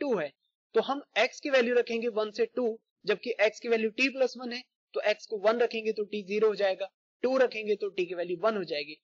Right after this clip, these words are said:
तो जब हम पूरे question को t में convert करेंगे तो limit आएगी zero to one। तो I equal integral zero to one bracket में two into x की जगह t plus one plus iota y की जगह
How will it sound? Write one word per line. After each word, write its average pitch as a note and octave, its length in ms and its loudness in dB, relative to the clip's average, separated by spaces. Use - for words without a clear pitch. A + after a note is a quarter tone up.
तो G3 80 -6
जब A#3 180 2
हम C4 160 -6
पूरे C4 180 2
question C4 320 -4
को B3 180 0
t A3+ 100 2
में A3+ 140 -2
convert G#3 300 -4
करेंगे F#3 300 -4
तो F#3+ 200 -12
limit A3 280 0
आएगी F#3 240 -2
zero D#3+ 280 -8
to G3+ 220 -16
one। A3 180 2
तो F#3 180 -2
I A3 80 8
equal A3+ 320 0
integral A#3 420 -4
zero G#3 260 4
to A3 140 -2
one F#3+ 180 -4
bracket G#3+ 360 0
में A#3+ 120 -4
two C4 120 -6
into F#3 260 -4
x - 180 -4
की B3+ 80 -8
जगह A#3+ 220 2
t A#3 160 0
plus B3 260 -2
one B3+ 160 -18
plus A3 220 0
iota A3+ 280 4
y G#3 140 6
की A#3 100 -6
जगह G#3+ 220 4